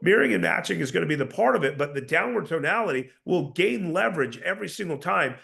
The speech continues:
because people take us seriously. So when a bull comes out there, it's like, Hey, what do you want? What do you want? He's speaking with absolute downward tonal-, tonality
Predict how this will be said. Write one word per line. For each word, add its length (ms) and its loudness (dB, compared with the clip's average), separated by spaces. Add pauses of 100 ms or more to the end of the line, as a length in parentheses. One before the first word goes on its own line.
(120)
because 320 0
people 340 -2
take 220 -2
us 100 -2
seriously. 560 -2 (500)
So 600 2
when 180 6
a 40 6
bull 260 6
comes 200 2
out 80 4
there, 80 2
it's 80 2
like, 100 6
Hey, 140 6
what 100 6
do 60 6
you 60 6
want? 240 6 (760)
What 120 6
do 60 4
you 60 6
want? 220 4 (480)
He's 160 0
speaking 340 2
with 140 4
absolute 680 0
downward 460 0
tonal-, 420 2
tonality 680 -2